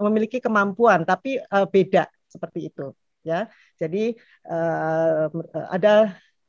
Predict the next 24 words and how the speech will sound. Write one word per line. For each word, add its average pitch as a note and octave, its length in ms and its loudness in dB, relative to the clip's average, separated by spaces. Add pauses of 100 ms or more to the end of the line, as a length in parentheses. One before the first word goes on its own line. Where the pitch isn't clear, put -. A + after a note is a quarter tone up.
(140)
eh, E3+ 480 0
istilah G#3 480 -2
difabel, F3 480 0 (720)
artinya F3+ 320 -4
di F#3 80 -4
sini F#3+ 160 -6
adalah F#3 400 0
different F#3+ 480 -2
abilities F3 480 -4
people. - 560 -4
Ya, E3+ 160 -12
jadi F#3+ 320 -6 (320)
masyarakat F3+ 320 -4
disabilitas F3 880 -6
itu C#4 400 -2 (400)
di, F#3 560 -2
di, F#3 320 -2
apa E3 240 -4
namanya, D#3+ 560 -4 (320)
dianggap F3+ 880 -2 (160)
mereka G3+ 400 0
mampu, G3 480 0 (480)
mampu F#3 320 2
melakukan A3 720 0